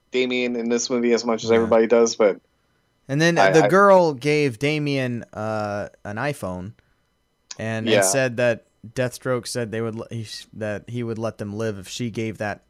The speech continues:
Speaker 2: only to Damian. 'Cause obviously he's just looking for Damian, and now we got
Speaker 1: Yeah.
Speaker 2: a nice little, uh, video message about, um,
Speaker 1: His
Speaker 2: him
Speaker 1: mom.
Speaker 2: having Talia.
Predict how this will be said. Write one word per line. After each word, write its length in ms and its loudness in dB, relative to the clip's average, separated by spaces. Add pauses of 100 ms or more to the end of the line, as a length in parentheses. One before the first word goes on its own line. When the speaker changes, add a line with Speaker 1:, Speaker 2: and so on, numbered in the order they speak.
Speaker 2:
only 280 -6
to 80 -8
Damian. 500 -10 (920)
'Cause 160 -2
obviously 480 2
he's 220 -2
just 180 -4
looking 240 -8
for 80 -12
Damian, 500 -10 (220)
and 100 -16
now 160 -10
we 60 -12
got 100 0
Speaker 1:
Yeah. 140 0
Speaker 2:
a 40 -10
nice 300 -10
little, 300 -8
uh, 360 -8 (200)
video 320 -6
message 480 -8
about, 400 -8 (1800)
um, 480 -12 (480)
Speaker 1:
His 120 -8
Speaker 2:
him 80 -8
Speaker 1:
mom. 80 -4
Speaker 2:
having 440 -6 (420)
Talia. 420 -6